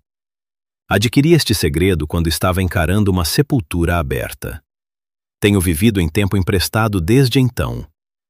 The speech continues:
Não tenho vivido um único dia de saúde plena desde aquele dia até hoje. Mas tenho tentado trabalhar para o Senhor.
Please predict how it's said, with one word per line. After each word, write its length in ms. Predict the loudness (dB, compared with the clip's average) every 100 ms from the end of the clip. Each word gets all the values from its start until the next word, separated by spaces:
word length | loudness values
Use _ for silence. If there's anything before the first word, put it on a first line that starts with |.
| _
Não 140 | 2 4
tenho 240 | 4 4
vivido 420 | 2 2 2 2
um 140 | 2 4
único 340 | 4 2 0
dia 240 | 2 2
de 100 | 0
saúde 440 | -2 -2 0 0 -2
plena 420 | 0 0 0 0
desde 320 | 0 0 0
aquele 260 | 0 0 -2
dia 380 | 0 0 0 0
até 280 | -4 0 0
hoje. 440 | 0 -2 -6 -10 -16 _ _ _ _ -4
Mas 160 | -2
tenho 200 | 0 0
tentado 480 | 0 -2 0 0 0
trabalhar 560 | 0 0 0 0 0 -2
para 180 | -2
o 40 | -2
Senhor. 520 | -4 -6 -8 -12 -16